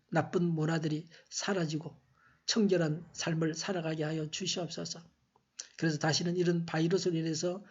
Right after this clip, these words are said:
고통을 당하는 일이 없게 하여 주시옵소서. 좋으신 하나님을 찬양합니다. 오늘도 하나님 안에서 차고 넘치는 삶, 복된 삶을 살게 하여 주시옵소서.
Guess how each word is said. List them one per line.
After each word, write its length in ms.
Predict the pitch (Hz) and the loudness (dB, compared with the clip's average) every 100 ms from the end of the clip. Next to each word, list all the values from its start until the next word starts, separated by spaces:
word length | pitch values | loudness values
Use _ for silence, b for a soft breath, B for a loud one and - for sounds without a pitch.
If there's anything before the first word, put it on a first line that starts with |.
| B | B
고통을 420 | - 196 185 170 | -4 0 2 0
당하는 380 | 165 160 165 160 | 0 -2 -2 -2
일이 220 | 156 160 - | -2 -4 -4
없게 300 | 175 165 175 | -2 -2 0
하여 260 | 151 160 151 | 0 -2 -4
주시옵소서. 680 | - 170 175 - 160 151 - _ _ _ _ _ _ _ _ _ _ - - _ B B B B B B B B _ _ _ _ _ _ _ _ - | -4 -4 -4 -6 -6 -8 -12 _ _ _ _ _ _ _ _ _ _ -20 -20 _ B B B B B B B B _ _ _ _ _ _ _ _ 4
좋으신 520 | 156 156 - 160 170 | 8 8 6 2 0
하나님을 400 | - 185 156 147 | 0 2 2 2
찬양합니다. 680 | 143 170 160 151 151 147 156 | 0 -2 -2 -2 -2 -2 0
오늘도 320 | 196 165 160 | 4 4 4
하나님 320 | 156 165 160 | 0 0 0
안에서 300 | 160 156 170 | -2 -2 -2
차고 300 | 170 196 190 | -2 -4 -2
넘치는 420 | 175 170 185 196 | 0 2 2 0
삶, 240 | 175 165 147 - | 0 -4 -6 -6
복된 300 | 175 170 180 | -4 0 0
삶을 340 | 170 156 151 165 | 0 -2 -4 -4
살게 340 | - 170 160 | -6 -6 -4
하여 220 | 151 156 | -4 -4
주시옵소서. 640 | 156 175 170 151 165 151 147 | -4 -4 -4 -4 -6 -8 -12